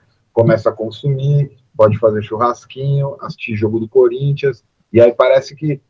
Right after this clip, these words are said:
tu, o mundo tá reduzido a essa miséria existencial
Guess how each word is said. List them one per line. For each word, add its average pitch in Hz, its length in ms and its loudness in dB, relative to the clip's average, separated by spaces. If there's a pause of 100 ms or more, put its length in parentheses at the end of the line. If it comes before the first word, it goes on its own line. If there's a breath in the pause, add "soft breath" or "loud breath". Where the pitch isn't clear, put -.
(220)
tu, 151 100 -6
o 139 160 -12
mundo 175 300 2
tá 156 100 -2
reduzido 143 520 -2
a 147 40 -2
essa 147 260 -8
miséria 131 680 -2
existencial 104 880 -8